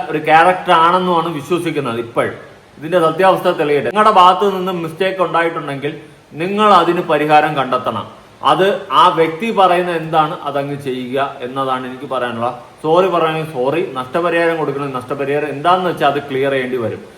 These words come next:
കാരണം അങ്ങനെ ഒരുത്തൻ്റെ മെക്കിട്ട് ആരും ഇടിച്ചു കയറേണ്ട കാര്യമില്ല, ഒരു കാര്യമില്ലാണ്ട്. ഒരുത്തൻ്റെ കുടുംബ സ്വത്തല്ല ഒരുത്തൻ്റെ ശരീരം എന്നും കൂടി മനസ്സിലാക്കുക. അല്ലെങ്കിൽ തന്നെ ഒരുത്തൻ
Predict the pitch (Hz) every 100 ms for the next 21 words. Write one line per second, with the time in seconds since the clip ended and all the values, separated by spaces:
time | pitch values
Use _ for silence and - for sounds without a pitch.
0 | - 143 160 165 185 220 220 208 196 220
1 | 214 208 185 196 185 190 175 185 185 175
2 | 175 170 165 160 165 147 143 143 131 135
3 | 131 160 147 135 139 120 107 104 - -
4 | - 131 156 170 202 208 180 185 196 196
5 | 190 185 165 165 160 156 170 165 170 143
6 | 131 131 123 107 123 160 156 147 139 127
7 | 123 120 104 87 - - - 98 143 180
8 | 196 196 190 185 165 165 165